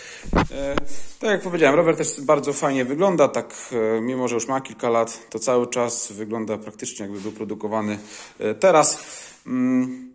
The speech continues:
jest lekki, waży około dwudziestu dwóch kilo. Zazwyczaj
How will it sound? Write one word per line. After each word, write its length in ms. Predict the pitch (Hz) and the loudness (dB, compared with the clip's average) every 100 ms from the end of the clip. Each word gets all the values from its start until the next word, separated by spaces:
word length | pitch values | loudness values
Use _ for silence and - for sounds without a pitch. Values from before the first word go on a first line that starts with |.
| _ _ | _ _
jest 160 | - 165 | 0 2
lekki, 340 | 185 185 151 | 4 2 0
waży 200 | 139 135 | 2 2
około 180 | 131 135 | 2 0
dwudziestu 400 | 123 131 139 - | -2 -2 -4 -4
dwóch 240 | 135 151 - | -10 -12 -8
kilo. 400 | 165 139 131 - - - - | 0 2 2 -2 -18 -20 -18
Zazwyczaj 640 | - 165 151 160 156 135 | -6 -4 -2 -2 0 0